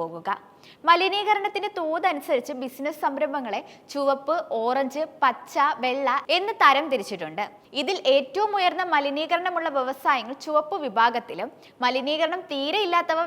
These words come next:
വെള്ള വിഭാഗത്തിലും ഉൾപ്പെടുന്നതാണ്. വെള്ള വിഭാഗത്തിൽപ്പെട്ട സംരംഭങ്ങൾ ആരംഭിക്കുന്നതിന് പ്രത്യേക അനുമതി ആവശ്യമില്ല. മലിനീകരണ നിയന്ത്രണ ബോർഡിന്റെ അനുമതി ഒഴിച്ചുകൂടാൻ പറ്റാത്ത ഒന്നാണെന്നതിനാൽ മലിനീകരണ സാധ്യതയുള്ള സംരംഭം തുടങ്ങുന്നതിന് തീരുമാനമെടുത്താൽ ഉടൻ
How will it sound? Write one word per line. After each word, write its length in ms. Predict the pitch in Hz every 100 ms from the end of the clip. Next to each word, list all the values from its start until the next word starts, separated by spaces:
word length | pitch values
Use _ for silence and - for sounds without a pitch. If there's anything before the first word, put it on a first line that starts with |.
| 294
വെള്ള 160 | 277 349
വിഭാഗത്തിലും 500 | 254 277 294 262 277 359
ഉൾപ്പെടുന്നതാണ്. 640 | 330 285 233 180 160 165 - - - _ 320
വെള്ള 240 | 381 427 427
വിഭാഗത്തിൽപ്പെട്ട 680 | 370 370 370 381 381 339 339 349
സംരംഭങ്ങൾ 540 | 320 285 311 302 302 302 262
ആരംഭിക്കുന്നതിന് 580 | 262 277 269 277 240 285
പ്രത്യേക 380 | 285 269 311 349 370
അനുമതി 300 | 247 233 233 302
ആവശ്യമില്ല. 460 | 214 214 196 - 180 - - - -
മലിനീകരണ 600 | 220 226 247 269 285 294 330
നിയന്ത്രണ 360 | 269 262 285 311 269
ബോർഡിന്റെ 360 | 285 277 277 285
അനുമതി 320 | 254 254 262 302 240
ഒഴിച്ചുകൂടാൻ 540 | 247 254 330 330 330 330
പറ്റാത്ത 300 | 302 294 339
ഒന്നാണെന്നതിനാൽ 800 | 302 311 269 294 349 294 185 170 277 - - 320
മലിനീകരണ 600 | 339 370 392 392 403 415 415
സാധ്യതയുള്ള 560 | 320 311 349 415 381 381
സംരംഭം 360 | 339 311 294 339 339
തുടങ്ങുന്നതിന് 560 | 285 294 330 320 285 -
തീരുമാനമെടുത്താൽ 880 | 277 269 285 320 330 247 - 170 233 - - 233
ഉടൻ 220 | 240 320